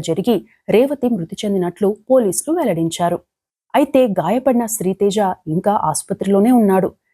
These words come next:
ఈ కేసులో అరెస్టైన అల్లు అర్జున్కు బెయిల్ వచ్చినా ఒకరోజు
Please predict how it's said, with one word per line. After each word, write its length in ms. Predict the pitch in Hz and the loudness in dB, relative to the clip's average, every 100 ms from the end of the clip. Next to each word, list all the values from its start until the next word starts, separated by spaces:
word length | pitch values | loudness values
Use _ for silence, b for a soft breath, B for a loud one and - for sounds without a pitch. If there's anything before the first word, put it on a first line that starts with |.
| _ - 240 | _ 2 2
ఈ 20 | 240 | 4
కేసులో 340 | 233 233 214 220 | 2 0 0 0
అరెస్టైన 400 | 190 190 - 196 196 165 | 0 -2 -2 -2 -2 -2
అల్లు 180 | 180 214 | 0 2
అర్జున్కు 380 | 185 190 196 196 185 165 | 0 0 -2 -2 -4 0
బెయిల్ 220 | 175 202 170 | 2 2 0
వచ్చినా 320 | 156 214 262 - b b - | -2 0 2 0 b b -2
ఒకరోజు 380 | 254 269 240 185 | 2 2 2 0